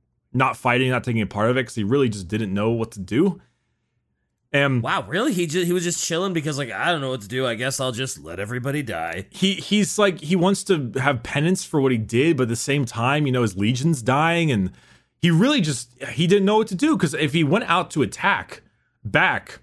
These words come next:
Speaker 1: that would kind of cement himself as the traitor.
Speaker 2: Yeah, it sure would, wouldn't it?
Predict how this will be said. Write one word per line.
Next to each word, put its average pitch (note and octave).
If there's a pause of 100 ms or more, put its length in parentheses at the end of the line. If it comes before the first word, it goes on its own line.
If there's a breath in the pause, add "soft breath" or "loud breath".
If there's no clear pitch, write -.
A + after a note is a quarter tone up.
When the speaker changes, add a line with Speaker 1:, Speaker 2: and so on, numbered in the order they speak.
(800)
Speaker 1:
that D#3+
would F3
kind F3+
of A#2+
cement D#3+
himself C#3+
as A#2+
the A2+
traitor. D3+ (880)
Speaker 2:
Yeah, F3+
it E3
sure G3
would, F#3
wouldn't B2+
it? G2